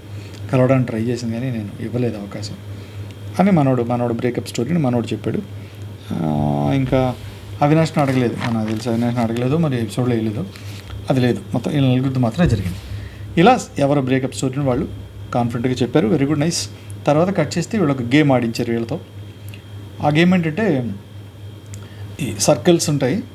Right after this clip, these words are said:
ఆ సర్కిల్కి సంబంధించినవన్నీ పీసులు పీసులు కింద విడివిడిగా ఉంటాయన్నమాట, అన్ని కలర్ కలర్ డిఫరెంట్ కలర్స్ ఉంటాయి. వీళ్ళు ఈ టైపు నుంచి హీరో, మామగారు సీరియల్ హీరో, అటు పక్కన గౌతమ్ అన్నమాట ఇద్దరు.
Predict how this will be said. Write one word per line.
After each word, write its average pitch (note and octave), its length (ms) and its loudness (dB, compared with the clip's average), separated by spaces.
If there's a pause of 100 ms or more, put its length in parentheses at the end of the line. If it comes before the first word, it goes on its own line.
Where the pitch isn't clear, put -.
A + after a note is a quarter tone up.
(140)
ఆ B2+ 40 -4
సర్కిల్కి C#3 380 0
సంబంధించినవన్నీ C#3 580 2
పీసులు E3 380 0
పీసులు D3+ 260 2
కింద D3+ 140 2
విడివిడిగా C#3+ 420 2
ఉంటాయన్నమాట, A2 440 0
అన్ని B2 160 0
కలర్ B2 300 2
కలర్ A#2+ 280 0
డిఫరెంట్ A2 340 -6
కలర్స్ A2 280 -4
ఉంటాయి. G2 180 -8 (640)
వీళ్ళు C3+ 560 4 (200)
ఈ C#3 60 2
టైపు D3 180 4
నుంచి C#3+ 220 2
హీరో, C3+ 360 4 (560)
మామగారు C3+ 420 2
సీరియల్ B2+ 340 0
హీరో, B2+ 260 -2 (400)
అటు C#3+ 160 0
పక్కన D3 240 2
గౌతమ్ A#2 400 2
అన్నమాట F#2+ 200 -4
ఇద్దరు. B2+ 300 0